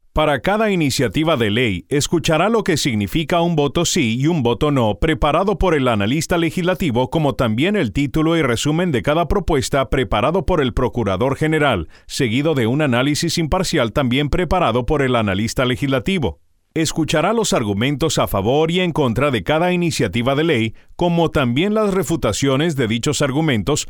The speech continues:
conforme los presentaron los proponentes y oponentes. Tenga en cuenta que los argumentos a favor y en contra de cada iniciativa de ley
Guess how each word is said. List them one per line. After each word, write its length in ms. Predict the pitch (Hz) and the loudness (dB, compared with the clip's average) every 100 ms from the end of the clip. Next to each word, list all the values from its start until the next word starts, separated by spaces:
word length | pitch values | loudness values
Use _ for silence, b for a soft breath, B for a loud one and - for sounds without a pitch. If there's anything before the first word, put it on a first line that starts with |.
| b b | b b
conforme 540 | - 170 131 165 151 143 | -2 0 0 0 2 0
los 160 | 131 | 0
presentaron 680 | - 123 123 101 131 165 202 | -2 -2 -2 0 0 0 0
los 160 | 170 | -2
proponentes 720 | - - 90 104 139 123 139 123 | 0 -2 0 0 0 0 0 0
y 60 | |
oponentes. 840 | 131 104 151 131 101 90 - - _ _ _ - | 0 0 0 0 -2 -6 -8 -14 _ _ _ -6
Tenga 280 | 107 113 147 | -2 0 0
en 60 | |
cuenta 340 | 123 131 107 147 | 0 0 0 0
que 140 | 156 | 0
los 160 | 143 151 | 0 0
argumentos 640 | 117 113 151 160 170 147 | 0 0 0 0 -2 0
a 80 | 127 | 0
favor 340 | 110 117 147 | 0 0 0
y 80 | 143 | 0
en 100 | 104 | 0
contra 360 | 143 151 156 | -2 0 0
de 100 | 117 | 0
cada 260 | 90 147 160 | 0 0 0
iniciativa 640 | 151 127 139 90 127 147 | 0 -2 -2 -2 -2 0
de 100 | 165 | 0
ley 280 | 180 120 | 0 0